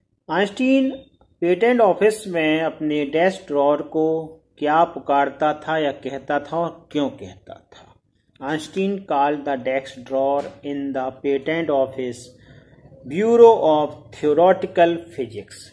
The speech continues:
आइंस्टीन जो है अपने पेटेंट ऑफिस में अपनी दराज को यानी डेस्क ड्रॉअर को Bureau of Theoretical, Theoretical Physics यानी कि सैद्धांतिक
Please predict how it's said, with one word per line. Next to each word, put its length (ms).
आइंस्टीन 640
जो 160
है 540
अपने 760
पेटेंट 420
ऑफिस 440
में 400
अपनी 320
दराज 600
को 400
यानी 240
डेस्क 400
ड्रॉअर 300
को 260
Bureau 460
of 280
Theoretical, 540
Theoretical 640
Physics 460
यानी 400
कि 360
सैद्धांतिक 1000